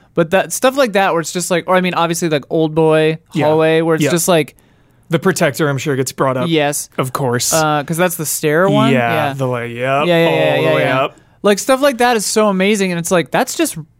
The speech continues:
Speaker 1: you practiced that.
Speaker 2: Yeah,
Speaker 1: The
Speaker 2: yeah.
Speaker 1: choreography was insane, and the, the way they shot it was inventive and
Speaker 2: Mm-hmm.
Speaker 1: cool. Ugh. Sometimes good editing means not editing.
Speaker 2: Yeah.
Speaker 1: <laughs> But, yeah.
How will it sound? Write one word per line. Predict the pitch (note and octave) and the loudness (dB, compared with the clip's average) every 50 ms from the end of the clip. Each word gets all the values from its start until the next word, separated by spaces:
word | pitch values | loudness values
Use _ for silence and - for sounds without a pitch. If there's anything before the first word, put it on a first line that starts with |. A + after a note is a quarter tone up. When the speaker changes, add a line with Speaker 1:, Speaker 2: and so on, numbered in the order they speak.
| _ _ | _ _
Speaker 1:
you | F3 F#3 G3+ | -6 -6 -6
practiced | - - F#3+ F#3+ F#3 E3+ E3+ - D3 C#3 C3+ - - | -6 -4 -2 0 0 0 -2 -6 -10 -10 -10 -10 -6
that. | - - B2 - | -4 -4 -2 -4
Speaker 2:
Yeah, | C3+ - D#3 D3+ C3 - - - _ - - | -4 -4 -4 -6 -8 -8 -14 -20 _ -4 -4
Speaker 1:
The | C#3 C3 | -4 0
Speaker 2:
yeah. | |
Speaker 1:
choreography | D#3 G3+ A3 A#3 A#3+ A#3 A3+ A3+ G#3+ A3 G3+ | 2 2 4 4 4 2 0 0 0 0 0
was | F#3 E3+ | 0 -2
insane, | E3+ D#3+ - - - - G#3 G3 F#3+ G3 G3+ G#3+ G#3+ A3 | -2 -4 -4 -4 -2 0 0 0 2 0 0 0 -2 -2
and | - F#3+ F3 | -2 0 0
the, | E3+ E3 D#3+ - | 0 0 -2 -4
the | - F3 F3+ | -4 0 0
way | F3+ F#3+ | 2 2
they | F#3 F3+ E3 | 2 0 0
shot | - - - F3 D#3 E3 F#3 | -2 -2 0 0 2 2 2
it | G#3+ G3 | 0 0
was | G3 G3 E3+ | 0 -2 -2
inventive | F3 E3 D#3 D3+ D#3 E3 E3 E3 F3+ F3 E3 | -2 -2 0 0 0 -2 0 -2 -2 -2 0
and | D#3+ F#3+ | 0 0
Speaker 2:
Mm-hmm. | F#3 F3+ E3 | 2 2 2
Speaker 1:
cool. | E3 E3+ E3+ E3+ E3+ E3+ E3+ F3 F3 F3 E3 - _ _ _ _ _ _ _ _ _ _ _ _ _ _ _ _ _ _ - | 2 4 4 4 4 4 4 4 2 0 0 -6 _ _ _ _ _ _ _ _ _ _ _ _ _ _ _ _ _ _ -2
Ugh. | F#3+ - - - - _ _ _ _ | 0 0 -2 -4 -10 _ _ _ _
Sometimes | - - A3+ C4+ D4 D4+ C#4+ A#3+ | -4 -2 -2 2 2 2 2 2
good | G#3 A3+ A#3 A3+ | 2 0 2 4
editing | A3+ A3 G#3+ G3+ G3 F#3+ | 2 2 2 0 -4 -4
means | F3+ F3 F3 E3 | -4 -6 -4 -2
not | E3+ E3+ F#3+ A3 | -2 0 0 0
editing. | G3+ D#3 C3+ C3+ - - - - - | -2 -4 -4 -8 -12 -14 -16 -14 -14
Speaker 2:
Yeah. | - C#3+ C3 - G#3 F#3 B3 C#4 A3 C#4+ D4+ C4+ - D#4 D4+ | -12 -12 -2 2 4 4 6 6 6 4 4 4 4 2 2
Speaker 1:
<laughs> | G3 | 2
But, | C4 B3 G#3 A3+ A3 - - | 0 -2 0 -2 -2 -2 -6
yeah. | F#3+ F#3 F3 | -12 -14 -14